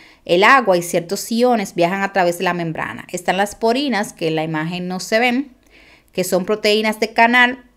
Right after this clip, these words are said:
que forman poros realme-, eh, exclusivos para el paso de agua y algunos solutos determinados. Ahora vamos a hablar del transporte a nivel celular.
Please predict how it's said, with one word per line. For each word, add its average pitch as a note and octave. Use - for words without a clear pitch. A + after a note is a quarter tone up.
que E3+
forman G3+
poros A3+
realme-, F#3+
eh, E3+
exclusivos G#3
para E3
el F3
paso F3+
de A3
agua A3
y G#3
algunos G3
solutos G#3
determinados. E3
Ahora B3+
vamos E4+
a D4
hablar B3+
del B3
transporte G#3
a E3+
nivel D#3+
celular. D#3+